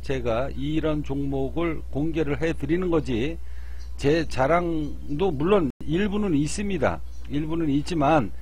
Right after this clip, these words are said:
이런 분석 시황 글을 보고 여러분들이 선의의 피해자들을 막게 하기 위해서 이 종목이 앞으로 더 올라간다라고 해도,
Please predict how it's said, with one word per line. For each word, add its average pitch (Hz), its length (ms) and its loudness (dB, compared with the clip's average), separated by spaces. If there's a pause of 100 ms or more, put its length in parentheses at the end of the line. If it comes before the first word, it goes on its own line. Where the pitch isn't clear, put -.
(360)
이런 156 280 -2
분석 147 280 -2
시황 156 340 -2
글을 143 320 0
보고 139 680 2
여러분들이 139 480 -2
선의의 165 520 0
피해자들을 156 1000 0
막게 147 380 0
하기 147 320 0
위해서 139 520 4 (540)
이 202 180 0
종목이 196 420 0
앞으로 143 360 0
더 156 120 0
올라간다라고 165 920 4
해도, 156 420 2